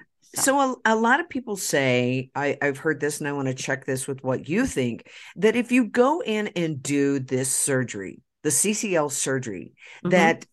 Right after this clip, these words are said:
Speaker 2: uh, the majority of the time they will blow out their other knee. Do you see that? Is that
Speaker 1: Yep.
Speaker 2: true?
Speaker 1: Yep.
Speaker 2: Why? Why is that? Because this one is
Speaker 1: One, because the
Speaker 2: compromised?
Speaker 1: doc-, the one, because the doctor puts it in the parent's head.
Speaker 2: Oh. <laughs>
Speaker 1: Mm-hmm.
Speaker 2: Yikes.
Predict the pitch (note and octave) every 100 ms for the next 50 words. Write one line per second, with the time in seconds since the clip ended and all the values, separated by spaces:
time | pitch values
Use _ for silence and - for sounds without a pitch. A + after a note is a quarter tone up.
0 | - D#3 D#3 D3 C#3 E3 E3 D3 D#3 D#3+
1 | C#3 C#3+ - C3+ B2+ C#3 D#3 - C3+ D#3
2 | D3+ D#3+ D3 C#3+ C#3 C#3 C#3 C#3 D#3 C#3+
3 | - F3+ F#3+ C3 A2+ - - F3+ A#3+ C4+
4 | - C#4+ D#4+ D#4+ E4 - F#3+ G3 G3+ G3
5 | G#3 - A3 B3 - _ _ _ E3+ G#3+
6 | G#3 D3 G#2 _ - F#3+ G3 F3+ F3+ C#3
7 | E3 D3+ F#3 G3 F#3+ G3+ B3 C4 B3+ A3+
8 | - G#3+ B3 C#4+ F#3 F3 - _ - F3
9 | E3+ F3 G#3 C4 F#3+ F3+ E3 D3 D#3 D3+
10 | C3+ D#3+ C#3 C3+ C3 - C3 E2+ - C3+
11 | D#2 D3+ - _ _ _ - G3 C3+ _
12 | _ - G3+ - - - _ _ _ _
13 | D#3+ E3 D#3+ C#3+ C#3+ - -